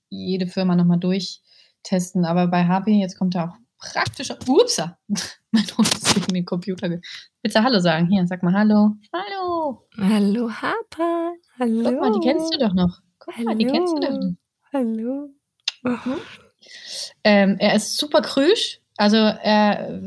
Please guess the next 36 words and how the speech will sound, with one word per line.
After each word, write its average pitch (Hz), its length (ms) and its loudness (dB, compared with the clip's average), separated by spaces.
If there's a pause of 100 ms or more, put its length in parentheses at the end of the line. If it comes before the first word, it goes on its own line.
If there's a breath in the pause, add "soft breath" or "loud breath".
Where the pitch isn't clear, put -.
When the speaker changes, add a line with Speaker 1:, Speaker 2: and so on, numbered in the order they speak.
(120)
Speaker 1:
egal, 196 360 4
was 240 100 -2
du 247 80 -2
ihm 220 120 2
auch 208 140 -2
gibst, 254 300 -2
und 175 80 2
ich 175 260 -2
gebe 190 200 -4
ihm 190 100 0
auch 175 120 -10
immer 190 160 2
mal 185 200 2
was 180 180 0
vom 185 140 -2
Tisch 240 280 -6
und 185 140 -4
so, 180 180 -4
das 170 140 -8
interessiert 175 340 -8
ihn 170 100 -8
immer 170 160 -6
gar - 140 -6
nicht. 180 220 -8
Also, 170 140 -2
er 160 100 0
ist, - 240 -6
ne, 220 160 2
er 190 120 0
ist 185 120 -6
so 202 80 -2
super, 190 240 -2
er 170 160 0
isst 180 160 -6
so 180 80 -6
gefühlt 175 480 -2